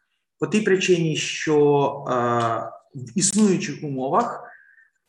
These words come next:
я не можу адекватно працювати, маючи, наприклад, тільки за минулий рік, е, різницю, е,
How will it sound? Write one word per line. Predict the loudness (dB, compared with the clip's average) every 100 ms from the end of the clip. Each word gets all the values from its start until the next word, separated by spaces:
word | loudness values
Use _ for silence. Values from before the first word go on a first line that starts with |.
| -14
я | 0 2
не | 4
можу | 2 2 0 -2 -6
адекватно | -6 -4 -4 -4 -6 -8
працювати, | -8 -6 -2 0 2 0
маючи, | 0 0 0 -2 -4
наприклад, | -4 -4 -2 -2 -4 -8 -10
тільки | -4 -2 -2 -2
за | -2
минулий | -4 -2 0 0
рік, | 0 -4 -8 -18 -20 -20 -20 -6
е, | -2 0 0 -2
різницю, | -4 -4 -4 -6 -6 -8 -6
е, | -4